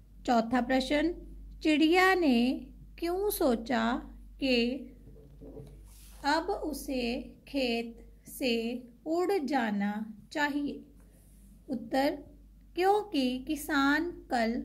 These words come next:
फसल काटने आएगा। पांचवा प्रश्न, चिड़िया के कितने बच्चे थे? उत्तर,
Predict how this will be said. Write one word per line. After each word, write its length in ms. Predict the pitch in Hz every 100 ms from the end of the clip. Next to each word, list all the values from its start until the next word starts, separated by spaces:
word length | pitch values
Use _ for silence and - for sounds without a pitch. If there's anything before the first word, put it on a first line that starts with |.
| - -
फसल 400 | 277 269 302 320
काटने 880 | - 269 226 220 220 226 262 381 - - - - -
आएगा। 360 | 277 277 247 254 - - - - - - - - - - - - - - - 262
पांचवा 420 | 240 233 247 254
प्रश्न, 640 | 262 269 - 320 349 - - -
चिड़िया 420 | - 320 330 370 392
के 280 | 349 302
कितने 460 | 294 320 - 330 359
बच्चे 440 | 330 339 - 370
थे? 340 | 370 349 403 440 - - - -
उत्तर, 520 | 285 - - 311 370